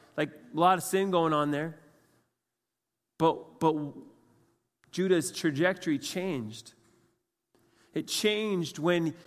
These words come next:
he said to Tamar, "You're more righteous than I." He owned his sin. He repented of his sin.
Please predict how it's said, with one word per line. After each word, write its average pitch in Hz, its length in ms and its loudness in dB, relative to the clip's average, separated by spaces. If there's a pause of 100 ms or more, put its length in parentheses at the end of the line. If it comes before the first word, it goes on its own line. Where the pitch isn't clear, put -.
(440)
he 196 160 0
said 202 300 0
to 170 80 0
Tamar, 196 480 2
"You're 180 680 2 (280)
more 165 200 2
righteous 170 420 2
than 151 180 0
I." 151 260 0 (1000)
He 165 220 4
owned 170 400 2
his 143 140 0
sin. 165 400 -2
He 147 180 2
repented 147 580 -2
of 139 140 2
his 131 120 -4
sin. 156 440 -2